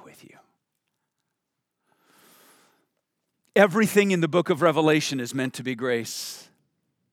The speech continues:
Instruction to seven churches, it's all grace. Vision of the Lamb in heaven,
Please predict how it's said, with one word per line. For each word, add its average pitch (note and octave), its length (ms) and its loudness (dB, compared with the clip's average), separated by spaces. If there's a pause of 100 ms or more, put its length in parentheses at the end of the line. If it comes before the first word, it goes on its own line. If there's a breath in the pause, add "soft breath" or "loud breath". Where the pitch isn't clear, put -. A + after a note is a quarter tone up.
(220)
Instruction D3+ 560 -4
to C#3 80 -6
seven C#3+ 300 -2
churches, D#3 640 -10 (360)
it's - 160 -14
all C3+ 160 -2
grace. C3+ 680 -8 (800)
Vision D#3 320 -2
of C#3+ 80 -4
the D#3 80 -2
Lamb D#3 240 0
in D#3+ 80 -2
heaven, D#3+ 400 0